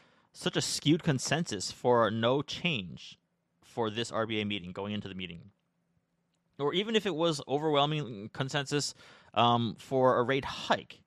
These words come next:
I'd still be, you know, just as surprised at how one-sided the, uh, consensus assumptions,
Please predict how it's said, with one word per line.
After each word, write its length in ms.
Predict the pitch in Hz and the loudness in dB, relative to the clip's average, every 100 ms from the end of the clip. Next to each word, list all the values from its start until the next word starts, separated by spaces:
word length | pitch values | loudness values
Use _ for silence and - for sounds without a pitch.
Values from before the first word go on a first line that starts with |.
| _ | _
I'd 200 | - 151 | -2 -2
still 260 | - 175 240 | 0 0 0
be, 220 | 175 120 90 95 - 107 131 | 0 -4 -8 -16 -18 -16 -6
you 100 | 120 | -4
know, 180 | 104 | -2
just 260 | 110 123 - | -4 -6 -4
as 140 | 110 | -6
surprised 580 | - - 107 90 101 - - - - _ _ | -6 -4 -2 -2 -6 -10 -16 -20 -20 _ _
at 200 | 104 - | 2 2
how 260 | - 113 110 | 4 6 4
one-sided 1000 | 101 110 139 151 - 143 135 123 113 | -2 0 2 2 2 4 4 2 0
the, 260 | 117 117 110 - | 2 4 2 -4
uh, 60 | 101 131 139 107 80 139 110 110 127 123 - | -18 _ -20 -20 -18 -18 -16 -14 -14 -14 -8
consensus 460 | 131 143 147 143 | -4 -4 -4 -2
assumptions, 680 | 131 - 190 - 95 95 - | -4 0 -2 -2 -8 -8 -10